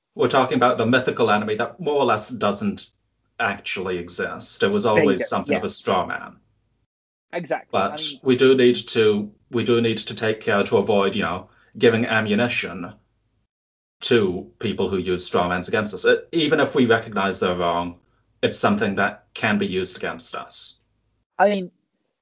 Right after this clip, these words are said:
Speaker 2: if you've been to a college campus in this country, uh, and been involved in student politics, you would you'll know that there are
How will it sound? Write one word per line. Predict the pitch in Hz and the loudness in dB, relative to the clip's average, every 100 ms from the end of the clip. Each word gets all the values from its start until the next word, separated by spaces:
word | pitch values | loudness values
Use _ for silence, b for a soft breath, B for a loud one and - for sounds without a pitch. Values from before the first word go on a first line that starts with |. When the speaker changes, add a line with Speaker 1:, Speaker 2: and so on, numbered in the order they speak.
| - | -6
Speaker 2:
if | 160 | -2
you've | 202 208 | -2 -2
been | 240 202 | -4 -2
to | 196 | -2
a | |
college | - 180 160 - | 0 -4 -4 -6
campus | 147 143 135 139 | -10 -10 -14 -12
in | 139 | -14
this | 131 - | -14 -14
country, | 139 120 - 107 107 _ _ _ _ _ _ - | -16 -16 -20 -20 -20 _ _ _ _ _ _ -8
uh, | 160 143 143 | -4 -4 -6
and | 151 147 | -12 -16
been | 156 | -14
involved | 143 135 | -16 -18
in | 123 | -20
student | 156 135 | -20 -18
politics, | 143 131 - _ | -14 -14 -18 _
you | 117 | -20
would | 107 _ _ _ 190 | -20 _ _ _ -2
you'll | 214 | -2
know | 220 202 | 0 -2
that | 175 165 | -4 -8
there | 156 | -8
are | 175 | -8